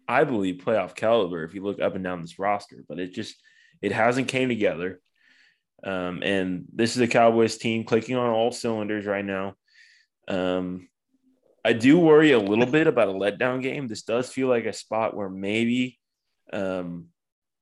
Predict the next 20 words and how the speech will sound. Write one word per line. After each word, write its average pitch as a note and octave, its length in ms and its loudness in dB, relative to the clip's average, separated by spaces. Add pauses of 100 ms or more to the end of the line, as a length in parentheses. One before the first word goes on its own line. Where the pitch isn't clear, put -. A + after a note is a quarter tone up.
(160)
if A#2 180 -2
the A2+ 100 -2
Broncos A2+ 600 2
defense A2+ 520 -4
steps A2 360 -2
up A2 180 0
a B2 60 -6
little B2+ 200 -2
bit, C3+ 400 -2
that G2+ 300 -2 (420)
they G#2+ 240 -4
could, G#2+ 380 -4 (840)
um, F#2 540 -6 (920)
cause A#2 240 2
a G#2+ 60 -2
little G2+ 240 0
bit B2+ 120 4
of B2 100 0
problems, D3 720 -2
um, F2+ 460 -6